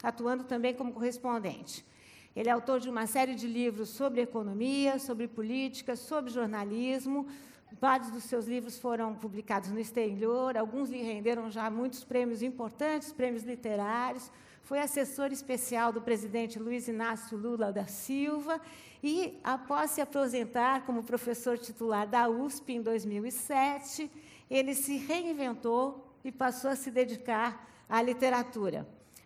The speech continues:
Primeiro escreveu Alice, que era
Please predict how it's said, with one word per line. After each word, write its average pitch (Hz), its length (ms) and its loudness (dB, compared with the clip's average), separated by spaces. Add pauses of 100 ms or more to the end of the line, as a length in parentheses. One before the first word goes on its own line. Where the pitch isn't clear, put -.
Primeiro 269 360 4
escreveu 240 680 2
Alice, 311 840 2
que 262 80 0
era 220 340 0